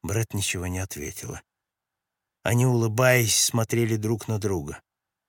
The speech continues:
Бретт держала ухо в руке. «Не запачкайтесь кровью», сказал Ромеро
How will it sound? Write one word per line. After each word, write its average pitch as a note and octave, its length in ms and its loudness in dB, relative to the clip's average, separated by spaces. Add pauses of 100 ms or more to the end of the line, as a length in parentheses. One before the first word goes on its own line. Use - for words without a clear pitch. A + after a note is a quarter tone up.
(320)
Бретт A2 420 0
держала F2+ 640 -2
ухо F2+ 340 -6
в D#2+ 80 -8
руке. D#2 400 -10 (1600)
«Не A#2+ 120 2
запачкайтесь C3+ 720 2
кровью», D3 480 2
сказал G#2 400 -2
Ромеро A#2 480 -2